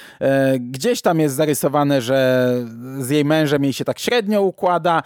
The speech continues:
Mamy rozmowę z jej psychoterapeutką, widzimy, że wraca jakaś jej stara miłość i ona, no, nie chce, ale gdzieś to wszystko zmierza, e,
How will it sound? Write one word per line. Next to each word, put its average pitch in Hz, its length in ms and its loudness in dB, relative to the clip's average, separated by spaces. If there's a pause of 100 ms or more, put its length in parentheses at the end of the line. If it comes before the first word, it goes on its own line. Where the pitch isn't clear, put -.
(240)
Mamy 156 220 0
rozmowę 143 480 0
z 123 60 -6
jej 135 160 0
psychoterapeutką, 160 1040 -2
widzimy, 135 440 -4
że 127 480 0
wraca 135 380 -2
jakaś 127 300 -6
jej 135 160 0
stara 139 600 -2
miłość 139 540 -2
i 135 140 -4
ona, 135 400 0 (420)
no, 151 440 0 (580)
nie 269 420 -2
chce, - 280 -2
ale 175 220 2
gdzieś 160 300 0
to 170 100 2
wszystko 156 340 0
zmierza, 147 300 0
e, 143 160 0